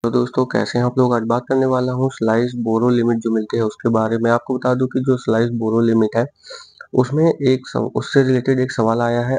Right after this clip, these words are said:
और पहले ही आपको बता दूँ कि आपकी जो स्लाइस की बोरो लिमिट है वो ज़ीरो हो गई होगी। तो इन भाई का कहना है कि "My slice account showing zero purchase power।" और उसके साथ-साथ ही उन्होंने पूछा है, "When will we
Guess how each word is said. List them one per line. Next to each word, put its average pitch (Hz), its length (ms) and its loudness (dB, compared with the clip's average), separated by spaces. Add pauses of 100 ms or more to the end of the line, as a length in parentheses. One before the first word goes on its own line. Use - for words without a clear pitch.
(100)
और 123 80 2
पहले 120 320 -2
ही 135 80 2
आपको 123 240 0
बता 113 200 0
दूँ 120 140 -2
कि 123 280 -2
आपकी 110 300 -2
जो 123 380 2
स्लाइस 110 360 -2
की 120 140 -2
बोरो 113 320 0
लिमिट 117 340 2
है 117 60 2
वो 120 120 4
ज़ीरो 110 300 0
हो 117 180 2
गई 117 140 2
होगी। 113 260 0 (600)
तो 131 80 2
इन 127 120 2
भाई 131 160 0
का 151 80 4
कहना 139 240 2
है 135 80 0
कि 131 80 0
"My 123 200 4
slice 120 560 0 (120)
account 117 360 0 (140)
showing 113 380 2
zero 110 300 0
purchase 107 500 -2
power।" 107 260 0 (760)
और 104 520 0
उसके - 280 -4
साथ-साथ 113 380 -2
ही 120 100 -2
उन्होंने 110 300 0
पूछा 120 320 -2
है, 120 60 2
"When 120 200 2
will 120 300 0
we 120 100 2